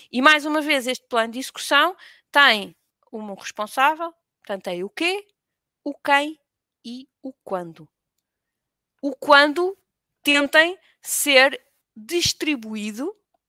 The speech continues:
ao longo das várias semanas. O quando não é tudo no final do trimestre,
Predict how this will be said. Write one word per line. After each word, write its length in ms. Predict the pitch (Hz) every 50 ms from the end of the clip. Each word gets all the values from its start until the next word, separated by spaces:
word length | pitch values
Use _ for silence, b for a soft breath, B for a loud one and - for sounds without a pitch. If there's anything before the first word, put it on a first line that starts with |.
| _ _ -
ao 220 | 277 285 294 302
longo 480 | 294 277 269 294 302 302 320 294 311 302
das 180 | 302 330 285
várias 440 | - 285 277 269 254 262 262 262 -
semanas. 560 | - - 294 247 208 190 170 165 165 - _ _ _ _ _ _ _ _ _ _ _ _ _ _ _ _ _ _ _ -
O 80 | 233
quando 520 | - - - 262 277 269 294 311 302 330 320
não 220 | 311 311 302 302
é 140 | 294 302 302
tudo 300 | 302 - 330 320 277 302
no 80 | 320
final 280 | 294 - 320 311 302 302
do 60 | 311
trimestre, 600 | - 320 320 302 262 214 202 - - _ - 240